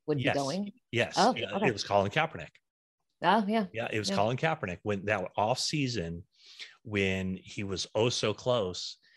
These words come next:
Speaker 2: to
Speaker 1: Mm-hmm.
Speaker 2: be traded to the Broncos,
Speaker 1: Mm,
Speaker 2: and
Speaker 1: mm-hmm.
Speaker 2: every side kind of blamed the other side. The Broncos wanted Kaepernick to take a pay cut, and that money was guaranteed. They wanted him to
Speaker 1: Uh-huh.
Speaker 2: take a pay cut,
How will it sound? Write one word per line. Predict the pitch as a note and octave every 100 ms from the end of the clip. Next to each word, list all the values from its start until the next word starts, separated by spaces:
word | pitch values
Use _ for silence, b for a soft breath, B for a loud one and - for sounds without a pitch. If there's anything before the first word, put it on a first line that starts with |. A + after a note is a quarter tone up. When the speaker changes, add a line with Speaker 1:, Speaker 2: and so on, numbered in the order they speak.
| -
Speaker 2:
to |
Speaker 1:
Mm-hmm. | E3+ D#3+ -
Speaker 2:
be | F#2+
traded | - A2 G#2 G2 F#2 _
to | - G2+ F#2+
the | F#2+
Broncos, | E2+ G#2 A#2 A#2 E2 E2 F2 - - _ _
Speaker 1:
Mm, | E3+ F3+ F3+ F3+ E3+ D#3+
Speaker 2:
and | G2 G2 F#2+
Speaker 1:
mm-hmm. | E3 D#3
Speaker 2:
every | A2+ A2+ B2 B2+
side | A2 - A#2 A2+ G#2+ G2
kind | G#2+ G2+
of | F#2
blamed | F#2 G2+ G#2+ G#2+ G2+ G2
the | G2+ G2
other | F#2+ F2
side. | - D#2 D2+ C#2+ B B B -
The | F#2+
Broncos | G2 G#2 A2+ B2+ A2 G#2+ G2+ - - _ b b b _ _ _
wanted | - - A2 G#2 G#2 G2+
Kaepernick | - A2+ - A2 G#2+ -
to | E2+
take | - G2+ F#2 -
a | F#2
pay | - A#2+ C3+
cut, | - A#2+ A#2 -
and | F#2
that | G2+ A#2+
money | A2 B2+
was | A2 G2+
guaranteed. | G#2+ A#2 G#2+ D3 A#2 G2
They | F#2
wanted | G2 G2+ G#2 G2 -
him | G#2+
to | C3+
Speaker 1:
Uh-huh. | C#3 - _
Speaker 2:
take | - G2+ A#2+ -
a |
pay | - A#2 A#2
cut, | - A2 A#2